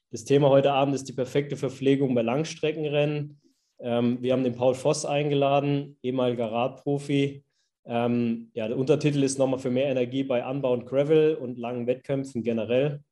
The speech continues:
Darum geht's heute bei uns inhaltlich. Ich darf uns nochmal ganz kurz vorstellen. Mein Name ist Christian Neizert, äh, ich bin Co-Founder von M-, M O N Sports. Robert Gorgos ist auch ebenfalls, äh, Produktentwickler bei M O N Sports, Ernährungsberater im Spitzensport,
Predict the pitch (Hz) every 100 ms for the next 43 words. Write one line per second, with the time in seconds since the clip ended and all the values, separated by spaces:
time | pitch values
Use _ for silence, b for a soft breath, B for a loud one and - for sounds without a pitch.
0 | _ _ _ _ _ _ _ _ _ -
1 | 110 110 120 120 117 117 _ _ - 107
2 | 107 - 107 104 104 98 101 101 - -
3 | 208 208 196 190 190 - - - _ _
4 | - 117 117 139 147 151 139 135 139 -
5 | 135 - 131 135 131 131 127 127 123 120
6 | 117 117 113 117 113 113 113 127 127 135
7 | - - 120 117 - 110 104 127 127 123
8 | 120 120 117 117 117 120 120 120 117 113
9 | - 117 117 - - b b b b _
10 | - 127 123 135 139 156 143 - - -
11 | 139 135 - 131 123 131 120 117 - -
12 | 113 110 - _ _ - 127 147 135 120
13 | 165 165 160 151 147 147 - 127 139 139
14 | 139 131 - 127 127 123 113 123 135 -
15 | 117 117 117 107 - 131 - 123 - 113
16 | 117 117